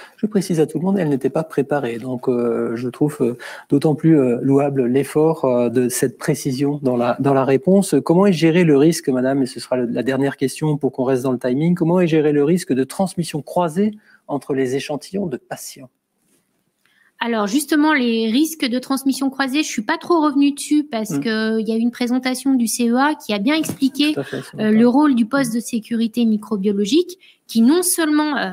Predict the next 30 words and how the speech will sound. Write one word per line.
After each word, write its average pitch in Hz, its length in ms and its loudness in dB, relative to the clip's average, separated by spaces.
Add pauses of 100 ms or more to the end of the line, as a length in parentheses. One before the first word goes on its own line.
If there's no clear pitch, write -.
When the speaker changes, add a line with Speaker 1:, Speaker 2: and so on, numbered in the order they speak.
(120)
Speaker 2:
bah, 180 280 -8
protège 254 640 -8
l'opérateur, 214 800 -4 (300)
mais 214 120 6
aussi 226 300 4
protège 269 420 0
le 233 140 4
produit 226 520 4 (400)
et 226 200 4
évite 262 300 4
justement 254 680 0
les 233 320 4
contaminations 254 760 0
croisées. 233 380 -4 (500)
Donc 226 200 2
c'est - 220 0
effectivement 285 680 0
sous 330 420 -2
poste 294 240 0
de 247 60 -2
sécurité 247 560 -4
microbiologique 233 800 0
que 202 100 -8
sont 190 240 -8 (100)
préparés 247 600 -2 (320)
la 226 120 0
plupart 247 320 0
de 233 60 0
nos 220 80 2
échantillons. 208 720 0